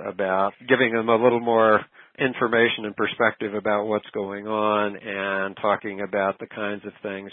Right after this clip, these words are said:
people around Department of Energy weapons facilities that thought they were gonna be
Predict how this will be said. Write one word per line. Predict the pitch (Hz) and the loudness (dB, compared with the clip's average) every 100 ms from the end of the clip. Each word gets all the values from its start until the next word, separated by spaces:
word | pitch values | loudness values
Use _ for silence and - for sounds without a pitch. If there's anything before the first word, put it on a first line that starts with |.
| - | -12
people | 110 - 98 95 | -12 -8 -4 -4
around | 95 101 104 104 101 101 98 - - - - 95 | -4 -6 -4 -4 -4 -6 -14 -20 -20 -20 -20 -16
Department | - 110 104 117 | -4 0 0 -2
of | 98 | -8
Energy | 98 101 95 - 95 | -6 -6 -8 -10 -6
weapons | 101 101 98 95 - | -4 -4 -4 -14 -14
facilities | 101 113 101 98 95 95 - | -12 -6 -4 -4 -6 -8 -10
that | 95 - | -12 -4
thought | 98 95 | -4 -4
they | 98 | -8
were | 95 | -8
gonna | 95 95 | -8 -10
be | 92 | -10